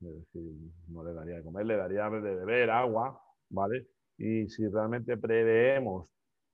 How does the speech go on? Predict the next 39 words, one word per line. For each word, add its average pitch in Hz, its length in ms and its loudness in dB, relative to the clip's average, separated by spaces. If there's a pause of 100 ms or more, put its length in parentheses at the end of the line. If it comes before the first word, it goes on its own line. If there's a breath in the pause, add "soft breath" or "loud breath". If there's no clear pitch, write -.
(160)
que 92 600 2
va 98 120 2
a 101 60 -4
ser 113 140 -2
un 110 160 -2
viaje 113 320 0
muy 107 260 -6
largo, 107 640 4
muchas 98 380 -4
horas 110 260 0
sin 101 240 -8
ti, 110 420 -2
que 101 240 0
no 107 220 -2
vas 117 140 4
a 107 40 0
tener 110 220 0
el 110 120 -2
control 107 380 0
de 107 80 0
lo 101 120 0
que 104 100 -2
va 110 160 4
a - 80 0
pasar, 101 500 0
¿no? 98 160 -6
Estos 104 180 -6
ya 98 60 -4
son 107 140 -6
los 95 80 -8
factores 95 440 -2
que 95 260 0
no 101 400 -2
sabes 98 280 0
lo 95 100 -2
que 92 60 -2
va 95 120 -2
a 87 40 -10
pasar 120 360 -6